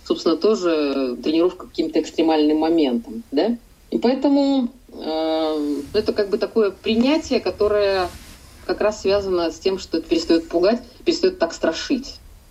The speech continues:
Ты понимаешь, что это просто переход. Мы же можем бояться каждый раз, когда мы ложимся ночью и думать, проснусь ли я завтра утром, потому что я, есть сон, в котором я не контролирую, что происходит,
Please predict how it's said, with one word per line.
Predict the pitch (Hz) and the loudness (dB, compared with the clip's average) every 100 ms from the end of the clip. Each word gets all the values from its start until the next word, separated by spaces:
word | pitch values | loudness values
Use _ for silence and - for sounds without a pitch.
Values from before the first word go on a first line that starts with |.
| - - | -20 -6
Ты | - | 2
понимаешь, | 233 311 | 4 4
что | 202 | 2
это | 175 | 0
просто | 185 - | 0 -2
переход. | - 180 - - - - - - - - - | -2 -2 -2 -2 -2 -6 -20 -20 -20 -20 -2
Мы | 160 | 2
же | 156 | 4
можем | 202 226 151 - | 6 4 2 -4
бояться | 143 160 180 - | -2 0 0 -4
каждый | 151 135 151 | -4 0 0
раз, | - - | -2 -4
когда | 139 143 | -2 -2
мы | 135 135 - - 135 | -2 -4 -10 -8 -4
ложимся | 139 160 151 147 | 0 0 2 2
ночью | 175 185 - 147 - - - - - | 2 0 -2 -2 -4 -20 -20 -20 -6
и | 139 | -2
думать, | 135 156 135 | 0 2 2
проснусь | - 127 165 - | 0 0 0 2
ли | 151 | 0
я | 135 | 0
завтра | 139 - 143 | -2 -2 0
утром, | 135 120 120 117 - - - - | 2 0 -2 -6 -8 -20 -20 -10
потому | - 139 | -2 0
что | 135 135 | 2 2
я, | 127 120 | 2 2
есть | 120 120 127 - | 2 2 2 0
сон, | - 220 247 | 2 2 2
в | - | 0
котором | - 147 | 0 2
я | 151 | 2
не | 151 | 2
контролирую, | 143 - 143 160 160 | -2 0 2 2 0
что | - 139 | 0 -2
происходит, | - 147 - 135 113 - | -2 -4 -2 -2 -2 -4